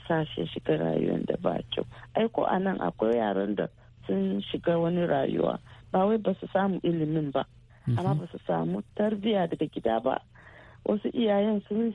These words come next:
Speaker 1: saki, sun bar yaro sai abin da ya ga dama. Iyaye na, yara na controlling yara. Yaro,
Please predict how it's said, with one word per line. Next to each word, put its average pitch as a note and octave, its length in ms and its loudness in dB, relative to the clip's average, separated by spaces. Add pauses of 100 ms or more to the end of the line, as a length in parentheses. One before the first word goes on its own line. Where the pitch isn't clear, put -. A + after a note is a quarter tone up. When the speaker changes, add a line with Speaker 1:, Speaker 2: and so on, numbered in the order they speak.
Speaker 1:
saki, F#3+ 360 -2
sun G#3 140 -2
bar G#3+ 140 0
yaro A3 480 0
sai - 100 -2
abin F3+ 300 -2
da F#3+ 60 0
ya F3 140 2
ga F#3+ 160 0
dama. G3 320 0 (280)
Iyaye F#3+ 280 4
na, F3+ 160 2 (100)
yara G3+ 340 2
na F#3 140 -2
controlling E3+ 680 -2
yara. C#3 400 0 (180)
Yaro, G3+ 420 0